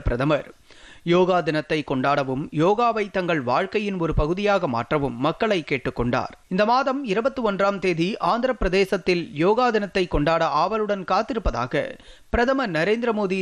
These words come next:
தெரிவித்தார். உடான் திட்டத்தின் வெற்றி இந்திய சிவில் விமான போக்குவரத்தில் ஒரு பொற்கால அத்தியாயம் என பிரதமர் நரேந்திர மோடி கூறியுள்ளார். சர்வதேச விமான போக்குவரத்து சங்கத்தின்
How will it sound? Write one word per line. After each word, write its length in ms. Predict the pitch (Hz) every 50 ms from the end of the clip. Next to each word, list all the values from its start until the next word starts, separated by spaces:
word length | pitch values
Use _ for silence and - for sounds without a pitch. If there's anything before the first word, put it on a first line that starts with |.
| 180 -
தெரிவித்தார். 600 | 165 123 123 113 123 - - 151 120 80 71 - - - - - - _ - _ - _ _
உடான் 340 | 170 185 208 220 233 233 220 -
திட்டத்தின் 480 | 202 175 - 190 - - 180 185 180 165 113 127 127
வெற்றி 340 | 151 151 - - 160 156 151 190 262 - 160 175
இந்திய 260 | 214 240 262 285 277 254 214 -
சிவில் 240 | 220 214 233 240 220 185
விமான 320 | 175 185 202 220 233 233 - -
போக்குவரத்தில் 640 | 208 190 - 202 190 190 185 180 - 180 180 165 151 123 -
ஒரு 180 | 156 175 175 - -
பொற்கால 360 | 202 202 - - 277 269 269 254 202 -
அத்தியாயம் 500 | 143 151 196 233 240 233 214 190 160 135 127 127
என 140 | 139 139 127 - - -
பிரதமர் 380 | 180 190 185 190 190 185 165 156
நரேந்திர 360 | 160 175 202 226 247 247 240 220 220
மோடி 200 | 208 185 208 208 - -
கூறியுள்ளார். 540 | 147 127 127 117 117 117 123 123 - - - - _ - - - - - - - - - - - - - -
சர்வதேச 440 | 240 240 247 285 269 311 311 240 285 254
விமான 340 | 208 196 208 226 240 254 254 214 -
போக்குவரத்து 500 | 220 196 - - 208 214 208 190 - 196 175
சங்கத்தின் 420 | - 180 170 170 170 - 185 175